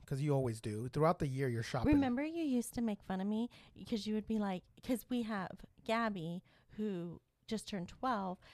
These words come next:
Speaker 2: but her birthday is right before Christmas. And all year long, I'd be like, "You gotta put this away because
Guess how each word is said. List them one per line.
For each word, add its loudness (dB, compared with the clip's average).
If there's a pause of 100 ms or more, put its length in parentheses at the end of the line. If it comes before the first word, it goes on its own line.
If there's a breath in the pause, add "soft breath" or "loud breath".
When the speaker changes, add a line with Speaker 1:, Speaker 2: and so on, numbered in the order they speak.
(160 loud breath)
Speaker 2:
but 0
her -2
birthday -4
is -8
right -6
before -10
Christmas. -10 (360 loud breath)
And 2 (140)
all 2
year 0
long, -4
I'd -8
be -6
like, -4 (280 soft breath)
"You -6
gotta -4
put -8
this -6
away -4
because -2